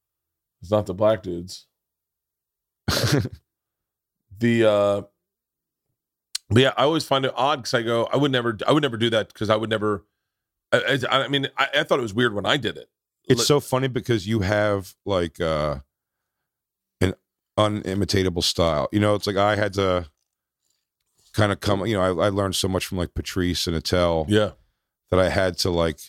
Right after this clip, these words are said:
Speaker 2: not unlearn, but, like, whatever, find my spin on what they do.
Speaker 1: I, dude, I was
Speaker 2: Do you know
Speaker 1: that
Speaker 2: what I'm saying?
Speaker 1: I,
Speaker 2: But,
Speaker 1: no,
Speaker 2: but
Speaker 1: I know exactly what you're saying 'cause I was, I was that with,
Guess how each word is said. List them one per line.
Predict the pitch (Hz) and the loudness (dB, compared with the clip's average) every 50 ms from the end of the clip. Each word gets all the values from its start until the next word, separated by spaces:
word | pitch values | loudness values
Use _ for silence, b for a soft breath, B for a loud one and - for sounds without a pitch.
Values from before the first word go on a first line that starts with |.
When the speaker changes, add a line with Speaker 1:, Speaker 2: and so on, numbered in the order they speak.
| _ _ _ _ _ _ _ _ - | _ _ _ _ _ _ _ _ -4
Speaker 2:
not | 107 104 110 107 - - | 0 2 2 0 0 0
unlearn, | 98 98 101 101 98 95 95 92 95 98 101 95 | -2 0 0 0 0 0 0 0 0 0 -2 -2
but, | 92 87 | -2 0
like, | 78 90 87 82 - | 0 0 0 -2 -2
whatever, | - 90 90 87 92 92 87 90 90 | -2 0 2 2 2 2 0 0 -4
find | - - - 92 87 87 87 87 | -4 -2 -2 0 0 0 -2 -2
my | 85 85 85 | -2 -2 -2
spin | 78 - - - - 90 85 85 85 87 92 90 - _ _ - | -2 -2 -2 -2 0 0 0 0 -2 -4 -6 -8 -10 _ _ -6
on | 82 82 82 85 | -4 -2 -2 0
what | 85 85 82 - | 0 0 -2 -2
they | - 85 85 82 80 | -2 0 0 0 0
do. | 78 85 85 90 98 101 98 - _ _ _ _ _ B B B B B B B B B _ | 0 0 0 2 0 -2 -4 -8 _ _ _ _ _ B B B B B B B B B _
Speaker 1:
I, | - - 85 | -4 -4 -4
dude, | - 82 78 78 80 | -2 -2 -2 0 0
I | - - | 0 0
was | 73 58 - - | 0 -2 -6 -8
Speaker 2:
Do | - - 117 | 0 2 4
you | 110 | 4
know | |
Speaker 1:
that | 110 | 4
Speaker 2:
what | |
I'm | 104 98 | 4 2
saying? | - 113 107 107 | 0 0 0 2
Speaker 1:
I, | 101 113 | 2 0
Speaker 2:
But, | 117 - - | 0 0 2
Speaker 1:
no, | 120 127 117 | 2 4 4
Speaker 2:
but | 113 | 4
Speaker 1:
I | 117 | 2
know | 123 131 120 | 2 0 -2
exactly | 107 90 117 113 113 | -2 0 0 0 0
what | 117 | 0
you're | 110 104 | -2 -2
saying | - 110 101 95 | -2 -2 -2 -2
'cause | - | 0
I | 104 101 | 0 0
was, | 110 110 92 | 0 0 0
I | 104 92 80 73 104 | 0 0 0 2 0
was | 113 107 87 | 0 0 0
that | 104 95 - | 0 -2 -2
with, | - 92 85 | -2 -6 -10